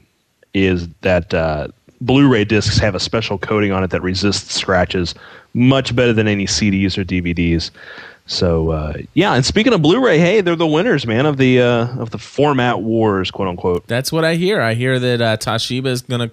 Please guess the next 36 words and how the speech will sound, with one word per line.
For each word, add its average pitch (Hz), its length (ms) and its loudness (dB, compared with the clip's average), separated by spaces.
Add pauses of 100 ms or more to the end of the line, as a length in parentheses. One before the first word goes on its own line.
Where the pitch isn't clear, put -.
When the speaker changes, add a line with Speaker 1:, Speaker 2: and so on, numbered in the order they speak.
(120)
Speaker 2:
discontinue 123 640 -6
making 110 320 -4
H 110 220 -6
D 113 160 -6
D 110 160 -6
V 107 140 -6
D. 139 400 -4 (560)
Uh, 110 280 -2
a 101 40 -2
lot, 107 320 -2
a - 40 -14
lot 113 300 -4
of 147 100 -6
people 156 280 -8
are, 127 180 0
are, 110 500 0
are 117 160 -2
pretty 135 220 -4
happy 123 320 -2
that 110 200 -8
the, 104 340 -2
the 104 160 -10
thing's 117 340 -6
over. 123 260 -2
For 117 160 -8
me, 127 380 -4 (380)
I, 120 200 -2
I'm 131 300 -4
all 135 180 0
about 117 320 -4
downloading 107 520 -4
content 104 480 -10
from 104 160 -10
this 101 160 -6
point - 280 -10
forward, 107 480 -4